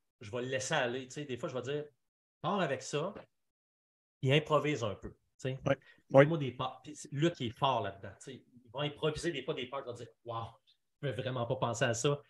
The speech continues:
Speaker 1: On garde ce take-là, c'est malade. » Tu sais. Parce que, tu sais, veux, veux pas,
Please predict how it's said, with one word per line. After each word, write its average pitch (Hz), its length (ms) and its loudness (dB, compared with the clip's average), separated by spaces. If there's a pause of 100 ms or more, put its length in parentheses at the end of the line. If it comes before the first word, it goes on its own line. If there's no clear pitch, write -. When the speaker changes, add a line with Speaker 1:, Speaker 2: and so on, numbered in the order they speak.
(340)
Speaker 1:
On 120 180 2
garde 143 240 6
ce - 80 -8
take-là, 120 500 0
c'est 120 200 -6
malade. » 123 560 2
Tu - 60 -14
sais. 147 160 -6 (600)
Parce - 140 -2
que, 170 80 4
tu 170 80 2
sais, 233 360 0
veux, 156 120 0
veux 175 160 2
pas, 202 300 -2